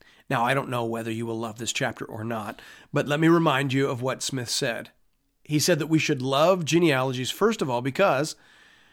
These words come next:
biblical genealogies show that God cares about history.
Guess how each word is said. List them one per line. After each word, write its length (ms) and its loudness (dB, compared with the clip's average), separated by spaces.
biblical 300 4
genealogies 640 4
show 280 2
that 180 -4
God 420 0
cares 680 -4
about 240 -2
history. 720 -8